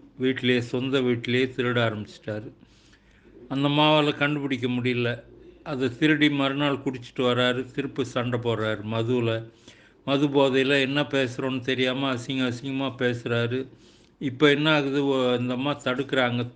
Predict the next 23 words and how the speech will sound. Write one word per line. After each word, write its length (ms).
பதிலுக்கு 580
திட்டுறாங்க. 640
இதனால 420
கை 260
கலப்பா 380
மாறிடுச்சு. 560
கண்ணா 360
பின்னான்னு 360
பேசி 380
அடிச்சிட்டாரு 720
வந்தனாவை. 640
இது 500
பல 240
நாள் 280
தொடரவும் 800
வந்தனா 520
ஒரு 140
முடிவுக்கு 480
வந்தாங்க. 500
ரெண்டு 300
வீட்டு 240
பெரியவங்களையும் 720
வரவழைச்சு 760